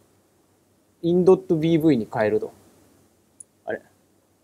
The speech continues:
で、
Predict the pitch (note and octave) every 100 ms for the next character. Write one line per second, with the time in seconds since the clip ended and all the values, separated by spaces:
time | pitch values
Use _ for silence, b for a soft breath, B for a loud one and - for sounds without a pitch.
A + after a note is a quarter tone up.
0 | _ _ - _ _ _ _ _ _ _
1 | _ _ _ _ _ _ _ _ _ _
2 | _ _ _ _ _ _ _ _ _ _
3 | _ _ _ _ - C#3+ G#3 G#3